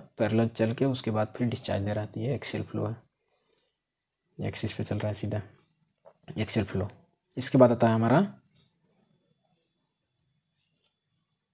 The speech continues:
वर्टिकल पंप। अब वर्टिकल पंप में देखिए इसमें स्टेजेस पे हमारे,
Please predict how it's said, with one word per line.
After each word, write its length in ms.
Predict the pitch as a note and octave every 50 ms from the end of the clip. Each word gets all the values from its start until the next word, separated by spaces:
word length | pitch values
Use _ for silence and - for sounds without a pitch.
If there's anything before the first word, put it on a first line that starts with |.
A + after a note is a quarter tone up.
| _ _ _ _ _ _ _ _ _ _ _ _ _ _ _ _ _ _ _ _ _ - - _ _ _ _ _ - -
वर्टिकल 480 | A#2+ B2 B2 A#2 - C3+ C3 D3+ D#3+ D#3
पंप। 340 | D#3 C3+ A2+ G#2 G2 - - - - _ _ _ _ _ _ -
अब 80 | B2 A#2+
वर्टिकल 340 | B2+ B2+ A#2+ C#3+ C#3+ D#3
पंप 140 | D#3 D#3+ C#3+
में 120 | D3 D3+ C#3+
देखिए 320 | C3+ B2+ - C3+ D#3 G#3 G#3 - - - _ -
इसमें 320 | A2+ A2+ - C#3+ F3+ A3 A3+ - - _ _ _ _ _ _ _ - _ _ _ _ _ _ _ _ - -
स्टेजेस 440 | - - - - C#3 C3 C#3+ C#3 -
पे 140 | - D#3+ G3 A#3 A3 - - - _ _ _ _ -
हमारे, 300 | A#2 A#2+ B2+ C#3+ D3